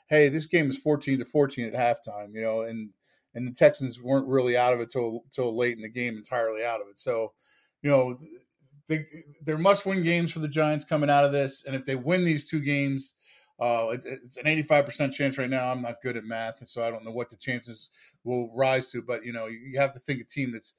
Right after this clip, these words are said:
that's eight and two, uh, with what, with seven games remaining, has a pretty good chance of making the playoffs.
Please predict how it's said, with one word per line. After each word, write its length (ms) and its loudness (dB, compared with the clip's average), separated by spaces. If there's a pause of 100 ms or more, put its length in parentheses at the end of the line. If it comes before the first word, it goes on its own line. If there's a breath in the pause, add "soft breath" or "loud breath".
(460 soft breath)
that's 240 -10
eight 180 0
and 100 -10
two, 520 2 (380)
uh, 300 2
with 640 -6
what, 460 -6
with 260 -8
seven 480 0
games 300 -2
remaining, 540 0 (400)
has 200 -2
a 60 -6
pretty 240 -4
good 220 -6
chance 320 -6
of 60 -16
making 260 -14
the 120 -20
playoffs. 540 -14